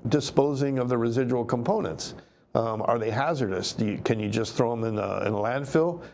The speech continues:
Or can you recycle all the components and turn 'em back into new equipment? So when you take all these, um, factors into consideration on life cycle,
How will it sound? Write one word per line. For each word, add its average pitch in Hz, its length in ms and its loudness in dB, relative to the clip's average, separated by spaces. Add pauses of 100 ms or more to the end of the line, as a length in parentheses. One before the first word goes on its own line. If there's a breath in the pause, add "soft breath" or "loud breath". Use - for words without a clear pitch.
(140 loud breath)
Or 113 120 2
can 120 180 2
you 110 100 0
recycle 123 440 2
all 117 200 2
the 120 80 -2
components 117 640 0
and 98 180 2
turn 113 160 -2
'em 104 100 -2
back 101 260 -2
into 98 120 0
new 101 220 0
equipment? 143 460 -2 (680 soft breath)
So - 140 4
when 165 140 2
you 175 80 0
take 226 260 2
all 175 180 2
these, 123 520 0
um, 107 400 -2
factors 135 540 0
into 117 140 -2
consideration 120 640 0
on 95 100 -4
life 139 240 0
cycle, 95 480 0